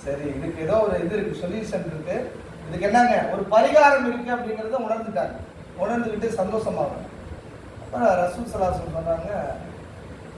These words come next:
"பக்கு ரகபா" அப்படின்னாங்க. அதாவது ரகபான்னு சொன்னா ரெண்டு அர்த்தம் இருக்கு. ஒண்ணு அடிமை அப்படிங்கிற ஒரு அர்த்தம், இன்னொன்னு வந்து பிடரி அப்படிங்கிற ஒரு அர்த்தம் இருக்கு. ரசூல் ஸல்லல்லாஹு அலைஹி வஸல்லம் சொன்னாங்க, "ஃபக்கு ரகபா"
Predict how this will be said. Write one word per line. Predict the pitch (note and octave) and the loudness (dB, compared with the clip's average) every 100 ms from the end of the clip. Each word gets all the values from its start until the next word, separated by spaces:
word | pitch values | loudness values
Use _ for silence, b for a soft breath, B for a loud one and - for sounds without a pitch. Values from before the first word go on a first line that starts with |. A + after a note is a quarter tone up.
| - - - | -16 -16 0
"பக்கு | A3+ A3+ A3+ A#3+ A#3 F3+ | 2 2 0 -2 2 2
ரகபா" | - F3 E3 D#3 | 2 4 6 4
அப்படின்னாங்க. | C3+ C3+ - A#2 - - - - - - - - - - - | 2 -4 -8 -10 -12 -14 -14 -14 -14 -16 -16 -14 -8 -4 -2
அதாவது | - A3 A#3 A#3 A3 F#3 B3 - - - - - F#3 | 6 8 8 6 2 0 -2 -4 -10 -12 -12 -4 0
ரகபான்னு | A3 D4 C#4+ C#4 C#4 B3+ | 2 6 8 8 6 2
சொன்னா | A3+ G#3 F#3 F#3+ C4 - F#3+ | -2 -2 0 0 -2 -2 -2
ரெண்டு | A#3+ C4+ | 2 8
அர்த்தம் | B3+ A#3 A#3+ G#3+ | 10 10 6 2
இருக்கு. | - - - - - - - - F#3+ | -2 -10 -14 -16 -16 -16 -16 -8 -4
ஒண்ணு | A3 B3 | 0 4
அடிமை | B3+ G3+ A3+ C#4 B3+ - - | 6 6 4 4 4 2 0
அப்படிங்கிற | F3+ F#3+ F#3 A#3 | -2 -2 -2 -2
ஒரு | F#3+ | 0
அர்த்தம், | D#3+ - - - - - - - - F#3 | 0 0 -6 -10 -12 -12 -10 -10 -10 -4
இன்னொன்னு | A#3 B3 G#3+ | 0 4 2
வந்து | G#3+ B3 - | 2 -2 -2
பிடரி | B3 C#4+ D4 C4+ B3 F3+ F#3 | 4 10 10 8 2 -2 -4
அப்படிங்கிற | F#3+ G3 F3 E3+ | -2 -2 -4 -2
ஒரு | A3 | -2
அர்த்தம் | D#3+ - - | -2 -2 -2
இருக்கு. | - - - - - - - - - G#3 | -4 -4 -8 -8 -6 -8 -10 -12 -8 -4
ரசூல் | G#3 - | -2 -2
ஸல்லல்லாஹு | A#3+ A3 | 4 6
அலைஹி | G#3+ | 6
வஸல்லம் | G3 | 2
சொன்னாங்க, | G3+ C4+ B3+ | -2 -2 4
"ஃபக்கு | C4 C4 - D4 | 4 4 0 2
ரகபா" | B3+ G3+ F#3+ F#3 | 4 4 4 4